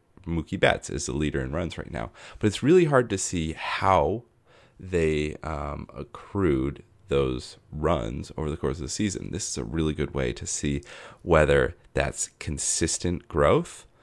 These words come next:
whether, um, that's current growth, or whether there are some anomalies across the season that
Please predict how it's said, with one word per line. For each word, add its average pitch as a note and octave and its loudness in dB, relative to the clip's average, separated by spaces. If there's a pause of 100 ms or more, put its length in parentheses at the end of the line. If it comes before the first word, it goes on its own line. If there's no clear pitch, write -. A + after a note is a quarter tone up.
(360)
whether, D2+ 4
um, D2 -2
that's - -4
current - 2
growth, E2 2 (420)
or F2 2
whether A2 4
there B2+ 4
are A2 2
some F#2+ 0
anomalies D#2 0
across C2+ -4
the B1+ -10
season C2 -6
that B1+ -4